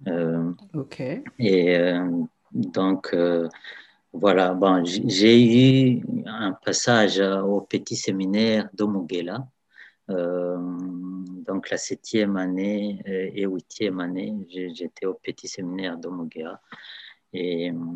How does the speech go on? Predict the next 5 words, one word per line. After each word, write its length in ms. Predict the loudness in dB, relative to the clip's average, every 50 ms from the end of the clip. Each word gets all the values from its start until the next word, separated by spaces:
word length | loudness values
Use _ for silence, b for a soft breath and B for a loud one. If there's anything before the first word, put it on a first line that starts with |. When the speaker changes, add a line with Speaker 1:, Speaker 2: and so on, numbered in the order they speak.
| -10 -12 -12 -12
Speaker 1:
et 60 | -10
voilà, 340 | -6 -4 -2 -2 0 -2 -2
donc 320 | -4 -4 -4 -4 -6 -8 -8 -6
après, 840 | -6 -6 -6 -8 -14 -8 -4 -2 0 2 2 2 0 0 -2 -4 _ _ _ _ _ _ _ _ -12
euh, 40 | -12